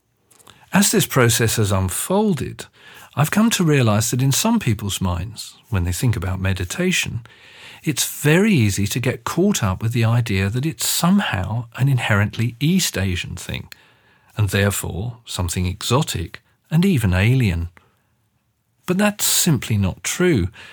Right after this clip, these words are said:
because the basic process of becoming still, so as to become better aware of the world around us,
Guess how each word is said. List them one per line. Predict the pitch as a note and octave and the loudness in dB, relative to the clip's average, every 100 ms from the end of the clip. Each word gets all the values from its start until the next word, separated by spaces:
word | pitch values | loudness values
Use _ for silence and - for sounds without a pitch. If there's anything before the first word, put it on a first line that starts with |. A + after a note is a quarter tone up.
| - _ _ _ - | -20 _ _ _ -4
because | E3 F3 - | 2 2 2
the | |
basic | D#3+ F#3+ A3 C3 - | 0 2 0 -2 -2
process | C3 A#2 A2+ G#2+ G2+ | 2 2 2 -2 -2
of | F#2 | -4
becoming | A2 - C3+ A#2 F#2 E2+ | -4 -2 2 2 2 0
still, | - - - A#3 - - E3 - _ _ _ _ _ | -2 -4 -2 -2 -2 -6 -8 -10 _ _ _ _ _
so | - - G2+ | -8 -4 -2
as | F#2+ | -2
to | - | -4
become | - A2 F#2+ | -2 0 2
better | G2+ G2 - | 2 0 0
aware | F2+ F2+ G#2 B2+ C3 | 0 2 4 4 6
of | A2+ | 4
the | G2+ | 2
world | F#2+ F#2 F#2 | 0 0 0
around | F#2 C#3 E3 E3+ | 0 2 4 4
us, | E3+ E3 - | 2 -2 -8